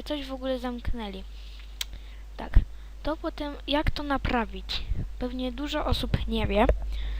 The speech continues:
dlatego potem wyłączamy, y, Sony Vegasa i klikamy Control i Shift. Nadal to cały czas trzymamy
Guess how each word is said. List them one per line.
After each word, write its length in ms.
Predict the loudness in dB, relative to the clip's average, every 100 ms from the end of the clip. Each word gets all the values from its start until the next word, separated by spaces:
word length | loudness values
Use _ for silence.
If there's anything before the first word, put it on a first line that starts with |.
| 2
dlatego 460 | 4 4 2 0 0 -2 -2 -2
potem 340 | -2 -4 -4
wyłączamy, 920 | -2 4 6 6 2 -2 -2 -6 -6 -2
y, 520 | 2 4 4 6 8
Sony 260 | 8 6 4
Vegasa 520 | 2 4 4 6 6 4 0 -4 -2 -2 -2 -2 -2 2 2
i 180 | 2 0 -6 -10 -12 0
klikamy 560 | 4 4 4 2 2 -2 -2
Control 640 | 0 0 0 2 4 4 2 -4 -10 -10 -10 -10 -10 -10 -2
i 80 | 8
Shift. 520 | 10 10 8 0 -8 -8 -10 -2
Nadal 320 | 6 10 8
to 120 | 8
cały 220 | 0 0 2
czas 220 | 0 6
trzymamy 600 | 12 12 12 0 -2 -4